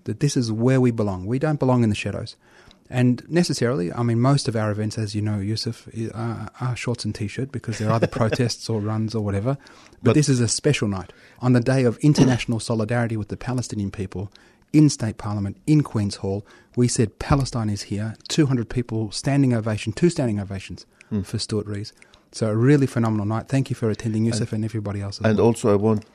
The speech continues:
Speaker 2: uh, to remind our listeners that Stuart Rees, the person who was chosen for the award, uh, is a, uh, one of the outstanding, uh, academics, uh, in Australia who did wonderful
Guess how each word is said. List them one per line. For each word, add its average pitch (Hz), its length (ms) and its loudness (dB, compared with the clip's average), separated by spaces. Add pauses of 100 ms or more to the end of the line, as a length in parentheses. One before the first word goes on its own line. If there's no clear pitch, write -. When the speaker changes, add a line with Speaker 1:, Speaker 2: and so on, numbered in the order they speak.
(160)
Speaker 2:
uh, 90 300 2
to 101 140 -2
remind 98 360 2
our 87 160 0
listeners 87 480 -4
that 85 260 -4
Stuart - 540 -4
Rees, 87 240 -4
the 87 100 -4
person 92 320 -4
who 90 80 -4
was 85 180 -4
chosen 85 440 -2
for 85 240 -6
the 82 200 -6
award, 90 520 -2 (520)
uh, 82 800 -2 (500)
is 82 200 -6
a, 76 280 -4
uh, - 600 -12
one 98 300 0
of 90 260 -2
the 85 360 -4
outstanding, 85 920 -2
uh, 78 200 -4
academics, 85 840 -4
uh, 78 260 -2
in 85 140 -2
Australia 85 480 -4
who 87 160 -4
did 90 200 -2
wonderful 92 600 0